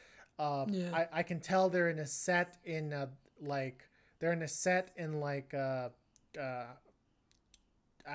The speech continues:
Speaker 1: I, I can't even think of, like, where, where, where would be, like, the worst set? Like, like, they're, like, in a Russian
Speaker 2: They went
Speaker 1: set
Speaker 2: to,
Speaker 1: or something.
Speaker 2: they went to Eastern Europe because they could get a castle, but man, there's no,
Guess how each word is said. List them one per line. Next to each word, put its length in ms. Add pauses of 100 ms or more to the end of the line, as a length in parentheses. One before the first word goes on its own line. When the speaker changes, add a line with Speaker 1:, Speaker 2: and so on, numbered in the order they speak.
Speaker 1:
I, 280
I 40
can't 200
even 160
think 180
of, 80
like, 200 (220)
where, 280
where, 280 (140)
where 200
would 120
be, 100
like, 180
the 80
worst 360
set? 220 (320)
Like, 240
like, 280
they're, 180
like, 200
in 80
a 60
Russian 260
Speaker 2:
They 100
went 200
Speaker 1:
set 80
Speaker 2:
to, 60
Speaker 1:
or 60
something. 500
Speaker 2:
they 180
went 260
to 100
Eastern 400
Europe 600
because 320
they 120
could 140
get 140
a 60
castle, 720 (360)
but 200
man, 380
there's 200
no, 380